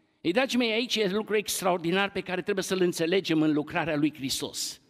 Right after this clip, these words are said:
Dumnezeu nu doar că L-a trimis pe Fiul Său ca să împace lumea cu sine, ci Dumnezeu L-a trimis pe Hristos ca prin moartea și învierea Lui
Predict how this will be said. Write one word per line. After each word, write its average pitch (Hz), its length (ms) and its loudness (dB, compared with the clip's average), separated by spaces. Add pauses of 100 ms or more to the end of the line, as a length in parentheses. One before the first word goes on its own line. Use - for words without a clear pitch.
(720)
Dumnezeu 185 1160 0
nu 170 260 4
doar 202 320 -4
că 165 180 0
L-a 160 160 -2
trimis 170 360 0
pe 165 120 -2
Fiul 214 360 -2
Său 170 300 0 (280)
ca 175 140 -2
să 170 220 -2
împace 190 800 0
lumea 135 520 2
cu - 160 -10
sine, 110 600 -4 (1300)
ci - 100 -18
Dumnezeu 151 400 0
L-a 247 160 2
trimis 208 340 0
pe 185 200 2
Hristos 196 600 0
ca 190 200 0
prin 156 560 2
moartea 220 720 2
și 196 200 0
învierea 185 640 2
Lui 185 460 2